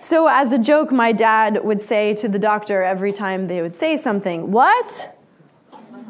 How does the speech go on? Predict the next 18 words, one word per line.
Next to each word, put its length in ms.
Speak 440
up." 380
And 120
then 120
I 100
jabbed 340
my 140
dad 260
in 120
the 80
side 720
and 100
said, 320
"This 160
is 160
no 180
laughing 520
matter." 380